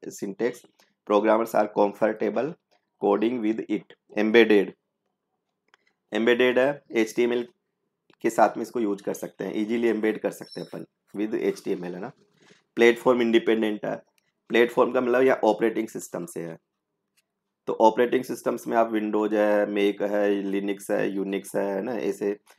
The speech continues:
आपका जेनिक्स है, ऐसे और भी हो सकता है ऑपरेटिंग सिस्टम। तो अपन हर ऑपरेटिंग सिस्टम्स में ये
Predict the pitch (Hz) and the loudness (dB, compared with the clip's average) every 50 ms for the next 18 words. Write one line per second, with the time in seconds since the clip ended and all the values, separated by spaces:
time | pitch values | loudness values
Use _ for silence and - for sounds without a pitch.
0 | _ _ _ - 101 95 - - 107 101 101 98 98 95 - _ _ _ _ - | _ _ _ -8 -8 -4 0 0 2 2 2 2 0 -4 -8 _ _ _ _ -14
1 | 98 92 101 101 101 101 104 101 - - 92 107 - 123 113 110 113 113 131 117 | -4 0 2 2 2 0 -2 -4 0 0 0 2 2 2 4 4 2 2 0 0
2 | 117 113 107 - 101 - - 104 104 95 - 90 95 95 107 98 104 101 - - | 0 -2 -4 -4 -8 -8 -6 -6 -6 -6 -6 -6 -8 -8 -8 -12 -12 -14 -14 -12
3 | 110 - 87 - _ _ _ _ _ _ _ _ - 98 - - - 135 127 127 | -12 -12 -14 -16 _ _ _ _ _ _ _ _ -4 -2 -2 -2 -2 -2 -4 -4
4 | 131 - _ _ _ _ _ _ _ _ _ _ _ - - 131 139 143 139 127 | -6 -12 _ _ _ _ _ _ _ _ _ _ _ 4 8 8 10 10 8 6
5 | - 135 127 113 - 131 131 131 131 110 - - 120 123 123 - 131 127 131 123 | 4 2 0 0 0 -4 -6 -6 -10 -10 -8 -8 -8 -8 -8 -8 -8 -6 -4 -2
6 | 117 117 123 143 147 | 0 0 0 -2 -4